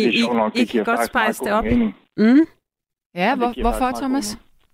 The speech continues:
Speaker 1: Fordi jeg tænder på, at hun skal være sammen med en anden mand. Altså.
Speaker 3: Uh. Men tænder hun også på det?
Speaker 1: Ja, Både og.
Speaker 3: Ja.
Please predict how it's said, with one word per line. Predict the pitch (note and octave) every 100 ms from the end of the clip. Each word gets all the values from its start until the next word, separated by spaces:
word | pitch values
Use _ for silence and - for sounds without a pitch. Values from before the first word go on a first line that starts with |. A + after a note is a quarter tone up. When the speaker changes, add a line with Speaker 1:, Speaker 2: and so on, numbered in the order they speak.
| - - - - _ -
Speaker 1:
Fordi | A2+ A2+
jeg | G2+
tænder | - A#2 A#2
på, |
at | A2+
hun | G2+ -
skal | G2
være | G2+
sammen | - - A2+ G2
med |
en | F#2+
anden | F#2+ A2 G#2+
mand. | G#2 - -
Altså. | A#2+ - G#2+ - - _ _ _ _ _
Speaker 3:
Uh. | - D4+ G#4+ F#4+ G3 D3+ C3+ B2 A#2+ A#2 - _ _ _ _
Men | - F#3+
tænder | A3+ G3+
hun | G#3 C#4
også | C#4 C#4+
på | -
det? | A#3+ B3 - _ _ _ _ - - - - - - - - - - _ - - _ _ _ _
Speaker 1:
Ja, | - - G1+ G1+ G1+ - - - - - - - - - - - - -
Både | - B2+ C3+
og. | F2+ F#2 G#2+ - - _ _ - - - - - _ _ A3
Speaker 3:
Ja. | G#3+ A3